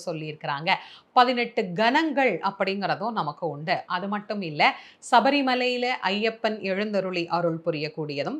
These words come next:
பதினெட்டு படிகளை கடந்துதான் நாம் சென்று அவரை வழிபாடு செய்கின்றோம். இன்றைக்கு நாம் படிக்கக்கூடிய புராணங்கள் இருக்கு இல்லையா, அந்த புராணங்களும் பதினெட்டு வகையான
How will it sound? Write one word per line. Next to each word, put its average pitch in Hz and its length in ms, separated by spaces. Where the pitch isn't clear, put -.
பதினெட்டு 226 540
படிகளை 226 600
கடந்துதான் 214 760
நாம் 165 260
சென்று 175 460
அவரை 165 340
வழிபாடு 160 600
செய்கின்றோம். 147 560
இன்றைக்கு 254 440
நாம் 226 260
படிக்கக்கூடிய 247 720
புராணங்கள் 247 640
இருக்கு 196 320
இல்லையா, 185 420
அந்த 175 320
புராணங்களும் 202 760
பதினெட்டு 262 500
வகையான 170 600